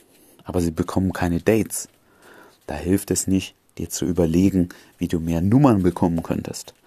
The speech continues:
sondern die Frage ist, was musst du anders machen, damit diese Frauen auch auf Dates kommen? Ja? Ähm, wenn du viele Dates hast, aber es nie vorangeht physikalisch,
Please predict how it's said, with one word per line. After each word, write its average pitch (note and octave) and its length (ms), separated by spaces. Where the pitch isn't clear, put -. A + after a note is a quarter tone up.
sondern F2+ 300
die F2 100
Frage F#2+ 460
ist, - 360
was - 260
musst G2 240
du - 60
anders G2+ 420
machen, E2 360
damit E2+ 400
diese E2 240
Frauen F#2+ 400
auch - 180
auf - 180
Dates - 400
kommen? - 260
Ja? F2+ 260
Ähm, E2 460
wenn F#2+ 180
du F#2+ 80
viele F#2 300
Dates A2+ 380
hast, - 360
aber F#2+ 340
es - 240
nie A2 360
vorangeht G2 680
physikalisch, F2 840